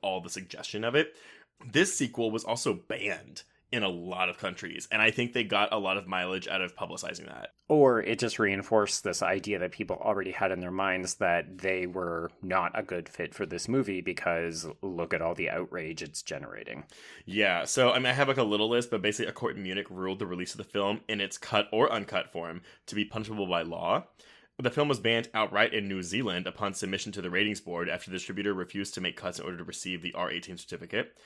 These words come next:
Speaker 1: but it did get a D V D release. And then on October seventh, October eighth, two thousand seven, so this is, like, months after the movie came out. Oh, it was cited as a, in the House of Commons of the United Kingdom as an example where stills from the film could be illegal to possess under the proposed law to criminalize possessions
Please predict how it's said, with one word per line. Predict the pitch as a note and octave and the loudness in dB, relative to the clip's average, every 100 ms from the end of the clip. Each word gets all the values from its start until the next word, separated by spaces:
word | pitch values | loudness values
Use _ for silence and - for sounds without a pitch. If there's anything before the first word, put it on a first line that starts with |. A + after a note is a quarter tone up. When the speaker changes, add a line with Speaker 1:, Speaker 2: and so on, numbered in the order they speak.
| - - _ - | -20 -20 _ 0
Speaker 1:
but | A#2+ | 0
it | G#2+ | 0
did | A2+ | 0
get | A#2 | 0
a | |
D | F#2+ G2+ | 0 -4
V | F2+ | -4
D | E2 | -6
release. | E2 - - - - _ - | -8 -10 -10 -12 -18 _ -4
And | A#2 G#2+ | -4 0
then | A#2 A2+ A2+ A2 A2 A2 - | 2 4 4 2 0 -2 0
on | A#2 A2+ | 0 0
October | G#2 B2 A2 | -4 -2 -4
seventh, | G#2+ A2 G#2 - | 0 2 2 -2
October | A2 A#2 - | -2 -2 2
eighth, | A2 A2 | 0 0
two | |
thousand | F#2+ | -4
seven, | F#2 G2 F2 | -2 -2 -2
so | F2+ | -8
this | G#2+ | -8
is, | G2 | -8
like, | F2 | -8
months | F2 F2+ F#2+ F2+ | -6 -4 -4 -8
after | - | -10
the | |
movie | F2+ F2+ | -8 -8
came | F2 F2 | -8 -8
out. | D#2+ - - - _ | -8 -10 -18 -20 _
Oh, | C3 G#2+ | 2 4
it | A2 | 4
was | G#2+ | 0
cited | - C3+ C#3 A#2+ | 4 4 4 4
as | G#2+ G2+ | 0 0
a, | G2 - - | -2 -4 -4
in | B2 C3 | 0 0
the | B2 | 0
House | G#2 G2+ | -2 -4
of | G2 | -6
Commons | - F2+ F2 F2 | -4 -4 -4 -8
of | F2+ | -8
the | F2+ | -8
United | F2 F2 | -8 -8
Kingdom | F2+ E2+ F2 - - - | -10 -10 -10 -14 -20 -2
as | A2+ | 0
an | B2 | 2
example | A#2+ A#2+ C3+ D3 | 2 2 2 2
where | A#2 A2+ | 2 0
stills | - B2+ C#3+ | 0 2 2
from | D3+ | 0
the | C#3+ | -2
film | A#2+ A#2 | -2 -2
could | A#2+ | -2
be | A2 F2+ | 0 0
illegal | G2 G#2 A2 | 0 0 -2
to | - | -6
possess | A2+ F#2 F2+ - | -6 -2 -2 -2
under | G2+ G2 | -6 -4
the | F#2+ | -8
proposed | - G2 G#2+ G#2+ | -10 -2 -2 2
law | F#2+ | 0
to | G2 | -2
criminalize | F2+ G2 G2 G2 G2 | -10 -6 -4 -4 -4
possessions | F2+ F2+ F2+ F#2 F#2 F2 | -6 -6 -6 -8 -8 -8